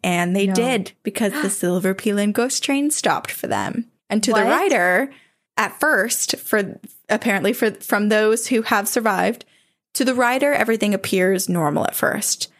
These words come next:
Speaker 1: But then after some time, they realized that the train was continuing on. It was not going to any other stops. They were just traveling, and they were traveling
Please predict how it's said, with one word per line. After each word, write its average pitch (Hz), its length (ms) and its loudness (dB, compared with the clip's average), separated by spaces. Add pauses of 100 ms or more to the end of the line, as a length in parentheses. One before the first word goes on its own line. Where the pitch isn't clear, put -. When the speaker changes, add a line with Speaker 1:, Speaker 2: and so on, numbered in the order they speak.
(280)
Speaker 1:
But 196 140 -2
then 208 220 2
after 214 320 0
some 226 220 0
time, 190 460 0 (120)
they 185 380 2
realized 180 480 0
that - 100 -4
the 185 80 -2
train 175 540 -2
was 165 420 0
continuing 202 580 2
on. - 380 0
It - 80 0
was 196 160 0
not 175 380 0
going 180 340 0
to - 140 -2
any 190 180 2
other 180 160 0
stops. - 500 0 (360)
They 202 80 4
were 185 100 2
just - 260 -2
traveling, 185 720 0
and 170 140 0
they 165 60 2
were - 60 0
traveling 175 720 0